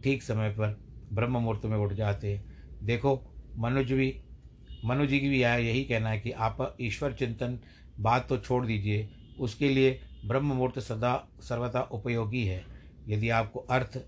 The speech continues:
अथवा धर्म की भी चिंतन करना है, तो आप ब्रह्म मुहूर्त में उठकर कीजिए। रात्रि विश्राम के बाद ब्रह्म मुहूर्त में उठने से बुद्धि बहुत शुद्ध होती है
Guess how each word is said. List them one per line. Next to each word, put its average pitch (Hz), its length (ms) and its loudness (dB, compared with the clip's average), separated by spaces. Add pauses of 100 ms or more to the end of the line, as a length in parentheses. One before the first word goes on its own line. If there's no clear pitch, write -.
(140)
अथवा 107 320 0
धर्म 113 320 2
की 120 140 -2
भी 117 120 2
चिंतन 113 400 -2
करना 117 320 -2
है, 120 200 -4 (320)
तो 120 80 -2
आप 117 140 4
ब्रह्म 113 240 2
मुहूर्त 117 340 0
में 113 140 0
उठकर 107 320 -2
कीजिए। 95 600 -6 (460)
रात्रि 113 340 4
विश्राम 120 420 2
के 123 100 2
बाद 127 300 2 (340)
ब्रह्म 120 260 2
मुहूर्त 127 380 0
में 127 160 2
उठने 123 440 -4
से 131 260 -2 (320)
बुद्धि 120 240 0
बहुत 117 300 2
शुद्ध 110 260 -4
होती 101 300 -2
है 95 160 -8